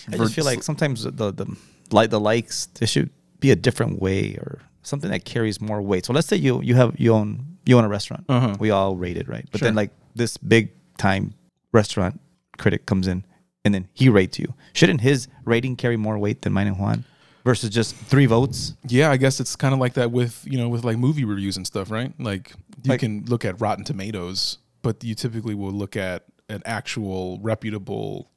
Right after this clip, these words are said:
Speaker 2: critic's opinion over what you see there.
Speaker 1: So that should affect your percentage. If he rates you really good, it's like, wow,
Speaker 2: Yeah.
Speaker 1: okay. Nah, again, that's a, that's,
Speaker 2: Yeah,
Speaker 1: that's
Speaker 2: that,
Speaker 1: another,
Speaker 2: that,
Speaker 1: that's another topic. Another,
Speaker 2: because
Speaker 1: another
Speaker 2: then that person,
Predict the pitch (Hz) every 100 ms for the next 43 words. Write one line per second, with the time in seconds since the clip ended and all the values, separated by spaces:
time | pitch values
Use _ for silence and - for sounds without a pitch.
0 | _ - 214 160 - - - 135 - 139
1 | 113 110 113 123 110 107 107 104 - 104
2 | 147 98 87 _ _ _ - 117 135 117
3 | 104 104 - - 90 - 123 - - -
4 | _ _ 127 135 113 - 104 98 95 98
5 | 127 95 92 90 98 117 98 73 90 -
6 | - - 190 156 - - 127 110 - 98
7 | - - - 139 165 151 180 127 135 120
8 | 139 120 123 113 104 107 131 139 113 127
9 | 120 120 - - 120 131 110 104